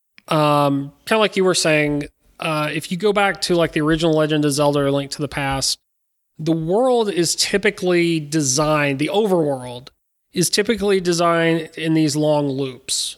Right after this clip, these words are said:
You know, you'll go back, you know, you can cycle back around through the entire world, get back to where you were, you know. Um, what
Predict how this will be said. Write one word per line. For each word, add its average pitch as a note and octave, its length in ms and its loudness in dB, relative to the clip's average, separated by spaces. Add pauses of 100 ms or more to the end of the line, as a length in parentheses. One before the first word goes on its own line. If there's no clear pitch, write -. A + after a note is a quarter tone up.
You D3+ 180 -8
know, C#3 80 -4
you'll C#3+ 200 0
go F3+ 200 0
back, F3 480 0
you F3+ 120 0
know, D3+ 60 2
you D3+ 160 -2
can D#3 260 -2
cycle G#3+ 500 2
back F3 260 0
around D#3 380 2
through D3+ 100 -4
the C#3+ 100 0
entire C#3+ 400 -2
world, C3 540 -4
get C#3 160 -4
back C3+ 260 -4
to - 100 -8
where C3 120 -4
you B2+ 160 -4
were, A#2+ 460 -4 (480)
you D3 100 2
know. B2 240 -4 (460)
Um, D3 560 0 (2000)
what G#3 440 -2